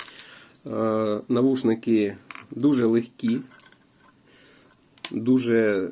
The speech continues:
е, м-, металеві, дуже легкі. І це як мінус, так і плюс. Бо, е, якщо брати мої,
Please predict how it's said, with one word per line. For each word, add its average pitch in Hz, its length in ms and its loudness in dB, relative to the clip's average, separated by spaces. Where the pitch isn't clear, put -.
е, - 20 -10
м-, 101 480 -2
металеві, 123 720 0
дуже 117 260 0
легкі. 143 540 0
І 127 500 6
це 139 180 2
як 127 280 2
мінус, 139 320 2
так 117 220 -2
і 123 60 2
плюс. 101 380 -2
Бо, 113 300 4
е, 110 800 0
якщо 117 800 2
брати 110 760 0
мої, 113 540 0